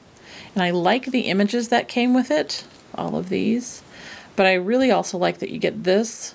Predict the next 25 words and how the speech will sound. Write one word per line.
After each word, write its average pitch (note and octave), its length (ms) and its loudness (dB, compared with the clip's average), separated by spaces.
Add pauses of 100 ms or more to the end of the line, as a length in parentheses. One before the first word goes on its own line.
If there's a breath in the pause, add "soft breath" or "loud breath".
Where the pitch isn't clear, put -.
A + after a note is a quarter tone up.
(220)
and E3+ 340 -2
this, E3 600 0
because F3+ 240 -4
it G#3 60 -6
gives F3+ 200 0
you F3+ 140 2
the E3+ 140 0
nice E3 440 -2 (220)
option E3+ 560 0 (360 loud breath)
of E3+ 140 0
being F3 220 2
able E3+ 240 0
to E3 160 -6
use F3 240 2
stamps E3 360 0
that - 140 -8
you F3 60 0
already D#3 180 0
have E3+ 400 -2
to - 140 -8
create E3+ 280 -2
your - 160 -4
own F3 220 0
unique F3+ 420 -2
cameos. A3 600 -2